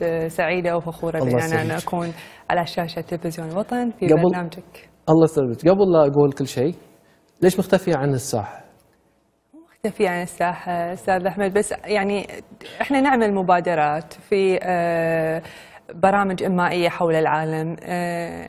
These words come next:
Speaker 1: أيضًا نقدم برامج إنمائية في الكويت، ندعم، آه، قضايا معينة وأنشطة معينة. الاختفاء، لما أنت تقول اختفاء، أن أنت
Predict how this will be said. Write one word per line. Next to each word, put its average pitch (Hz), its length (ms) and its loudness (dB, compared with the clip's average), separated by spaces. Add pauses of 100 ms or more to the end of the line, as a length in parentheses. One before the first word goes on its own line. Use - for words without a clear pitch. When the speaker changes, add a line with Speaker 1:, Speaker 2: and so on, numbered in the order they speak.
Speaker 1:
أيضًا 202 360 2
نقدم 185 400 -2
برامج 175 380 0
إنمائية 165 380 -2
في 165 80 -6
الكويت، 160 360 -4 (220)
ندعم، 185 440 0 (540)
آه، 170 340 2
قضايا 180 500 2
معينة 175 500 -2
وأنشطة 170 500 -4
معينة. 160 600 -6 (100)
الاختفاء، 208 640 0
لما 190 260 -2
أنت 214 140 -2
تقول 190 220 0
اختفاء، 190 420 -2
أن 190 120 -4
أنت 202 320 0